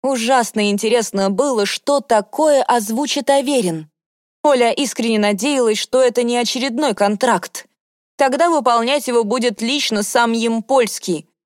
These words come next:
а Аверин пускай как хочет, так и подстраивается. Алексей провёл Ольгу в знакомый кабинет, где её уже ждал хозяин.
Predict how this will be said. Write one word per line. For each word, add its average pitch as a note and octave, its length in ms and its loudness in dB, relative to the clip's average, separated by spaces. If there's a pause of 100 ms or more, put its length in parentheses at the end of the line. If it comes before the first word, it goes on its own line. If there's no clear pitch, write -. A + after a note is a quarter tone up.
(140)
а A#3+ 160 2
Аверин G#3 400 0
пускай F4+ 320 -2
как G3 200 0
хочет, C4+ 400 -2
так - 180 0
и A3 60 0
подстраивается. D#3+ 1000 -2 (760)
Алексей B3+ 440 0
провёл G3+ 440 2
Ольгу A#3 300 2
в F#3+ 40 -2
знакомый A3 460 0
кабинет, A3 640 0 (380)
где A#3+ 280 -2
её C#4+ 220 0
уже C4 220 0
ждал B3 360 2
хозяин. A3+ 680 -2